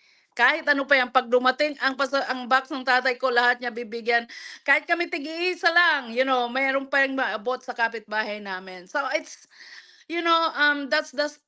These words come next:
testimony. Lumaki ako,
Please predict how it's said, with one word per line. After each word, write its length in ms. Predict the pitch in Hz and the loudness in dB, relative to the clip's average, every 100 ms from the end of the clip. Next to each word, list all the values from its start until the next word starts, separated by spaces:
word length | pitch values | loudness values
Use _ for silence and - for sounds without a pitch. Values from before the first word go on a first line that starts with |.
| - | -4
testimony. 1040 | 294 294 - 269 262 254 262 285 311 320 - _ _ - - | -4 -4 -8 -6 -4 -4 -4 -6 -8 -12 -20 _ _ -16 -4
Lumaki 480 | 254 262 254 262 262 | 0 2 2 0 2
ako, 560 | 240 - 254 254 269 | 0 2 2 2 0